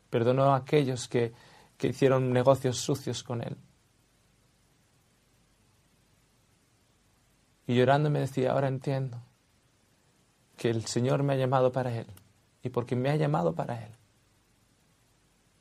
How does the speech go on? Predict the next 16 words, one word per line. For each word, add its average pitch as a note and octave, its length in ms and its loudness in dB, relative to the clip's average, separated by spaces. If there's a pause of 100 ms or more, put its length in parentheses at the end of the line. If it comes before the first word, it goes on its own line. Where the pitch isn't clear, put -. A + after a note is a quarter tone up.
(1400)
puedo B2+ 200 0
entender B2 420 -2
que A#2+ 120 -8
todas D3 380 0
las D3+ 120 0
circunstancias B2+ 680 -6
en A#2 100 -8
mi A2+ 100 -6
vida A2 320 -8 (1040)
han B2+ 200 -2
llegado A#2 520 -2 (1200)
a G#2+ 120 -8
ser B2+ 220 -2
utilizadas A#2 540 -4
por G#2+ 220 -10
Dios C3 380 -8